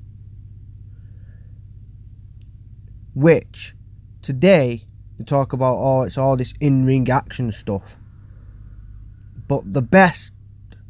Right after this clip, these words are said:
era of in-ring action was in two thousand and three and two thousand and two, when you had Guerrero at his top,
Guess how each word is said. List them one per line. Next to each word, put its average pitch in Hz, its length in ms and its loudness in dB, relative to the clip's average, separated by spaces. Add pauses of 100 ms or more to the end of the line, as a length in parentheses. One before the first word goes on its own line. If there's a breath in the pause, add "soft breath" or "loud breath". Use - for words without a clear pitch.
(1160)
era 156 260 10
of 123 220 0
in-ring 139 460 4
action 113 500 0 (100)
was 113 280 0
in 120 240 -2
two 160 200 6
thousand 139 680 4
and 127 400 0
three 139 540 2 (1700)
and 113 140 -6
two 139 140 2
thousand 127 400 2
and 117 200 0
two, 131 240 4
when 107 200 2
you 104 80 2
had 107 280 0 (960)
Guerrero 135 680 10
at 127 140 4
his 113 160 -8
top, - 320 0